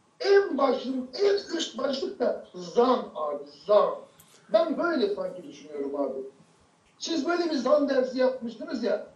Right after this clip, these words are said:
biz o, o zan dersine, yani biz, biz anlayamadık herhalde abi ya. Biz o, biz, biz o zan dersini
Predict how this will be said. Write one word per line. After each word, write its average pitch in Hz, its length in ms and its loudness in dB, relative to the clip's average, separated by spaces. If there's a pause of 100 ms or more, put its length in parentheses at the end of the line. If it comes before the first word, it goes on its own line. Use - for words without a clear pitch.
(140)
biz 349 220 -4
o, 349 280 -6
o 339 240 0
zan 330 380 0
dersine, 254 600 0 (420)
yani 269 320 2 (120)
biz, 285 260 -10 (380)
biz 320 140 -8
anlayamadık 240 680 0
herhalde 175 320 -2
abi 160 240 -2
ya. 165 220 -2
Biz 220 200 -4
o, 294 120 2 (420)
biz, 254 240 -8
biz 311 120 -4
o 330 120 2
zan 320 320 2
dersini 262 500 -2